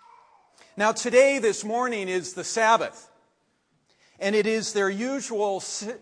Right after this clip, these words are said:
habit or custom to go find a synagogue to worship in. But the thing is, is that Philippi has such a small Jewish population that there is no synagogue.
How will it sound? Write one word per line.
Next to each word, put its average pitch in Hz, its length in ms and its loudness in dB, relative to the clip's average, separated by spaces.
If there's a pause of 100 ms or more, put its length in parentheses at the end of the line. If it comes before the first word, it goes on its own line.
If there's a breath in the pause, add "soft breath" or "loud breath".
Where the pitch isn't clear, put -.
(540 soft breath)
habit 202 760 0
or 165 160 -2
custom 165 600 0
to 180 120 -10
go 214 580 -2 (240 loud breath)
find 208 720 -8 (100)
a 170 280 -8
synagogue 156 720 -4
to 185 100 -12
worship 220 440 -6
in. 123 160 -12 (1600)
But 190 200 -4
the 190 340 -6
thing 233 300 -6
is, 220 380 -6
is 160 140 -10
that 165 240 -4
Philippi 170 920 -4 (160 loud breath)
has 180 200 -6
such 214 280 -8
a 165 60 -6
small 214 460 -6
Jewish 180 360 -10
population 175 920 -6
that 170 200 -6
there 190 260 -6
is 240 320 -6
no 170 160 -6
synagogue. 107 680 -14